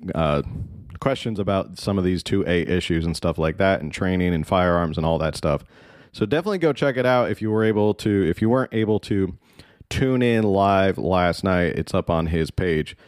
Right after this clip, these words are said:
Um, probably, uh, you know, we should do more of those lives, you know. Talked about doing more of the cocktails in California politics. Um, but last night's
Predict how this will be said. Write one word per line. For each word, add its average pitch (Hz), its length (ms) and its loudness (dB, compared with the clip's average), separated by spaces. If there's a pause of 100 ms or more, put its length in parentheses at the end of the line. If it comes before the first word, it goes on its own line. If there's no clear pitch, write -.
(280)
Um, 85 640 2
probably, 110 540 0
uh, - 80 -4
you 110 180 -2
know, 147 120 0 (100)
we 165 120 2
should 190 140 -2
do 208 80 2
more 196 160 2
of 123 60 0
those 82 200 0
lives, 71 360 -4
you 90 80 -6
know. 87 180 -2 (680)
Talked 110 200 0
about 98 220 0
doing 101 220 0
more 95 180 2
of 95 80 2
the 87 200 0
cocktails 90 600 0
in 87 100 -2
California 85 380 0
politics. 87 560 -2 (480)
Um, 87 440 0 (760)
but 107 240 0
last 98 320 0
night's 95 680 -4